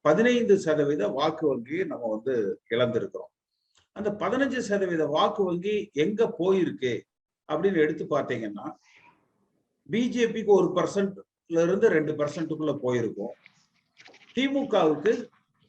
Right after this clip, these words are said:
ஒரு பனிரெண்டு, பதிமூணு பர்சன்ட் வந்து போயிருக்கும். அதுக்கு காரணம் என்னன்னா, நாம் பாரதிய ஜனதா கட்சியோடு ஒரு மறைமுகமான உறவை, ஆதரவை கொண்டிருக்கிறோம்.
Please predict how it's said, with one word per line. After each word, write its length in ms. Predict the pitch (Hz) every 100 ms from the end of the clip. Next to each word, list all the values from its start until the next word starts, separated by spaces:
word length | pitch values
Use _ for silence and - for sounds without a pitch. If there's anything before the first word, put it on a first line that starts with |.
| - - -
ஒரு 360 | 180 151 135 -
பனிரெண்டு, 460 | 165 180 165 151
பதிமூணு 440 | 151 147 147 135 -
பர்சன்ட் 300 | 123 160 156
வந்து 240 | 123 117 110
போயிருக்கும். 580 | 113 107 101 - - - _ - _ _ - -
அதுக்கு 300 | 175 175 165
காரணம் 440 | 185 170 147 262
என்னன்னா, 520 | 180 160 147 117 107 - _ _ _ _ _ _ -
நாம் 440 | 147 190 214 - _ _ _ _
பாரதிய 440 | 151 226 269 269 220
ஜனதா 420 | 185 175 165 160
கட்சியோடு 540 | 151 143 151 151 202
ஒரு 180 | 214 156 131
மறைமுகமான 920 | 151 180 165 147 131 131 135 196 - _ _ _ _ _ _ _
உறவை, 540 | 131 139 147 139 127 - _ _ _ _
ஆதரவை 680 | 117 135 147 127 123 123 - _ _ _ _
கொண்டிருக்கிறோம். 680 | - 160 143 110 104 101 -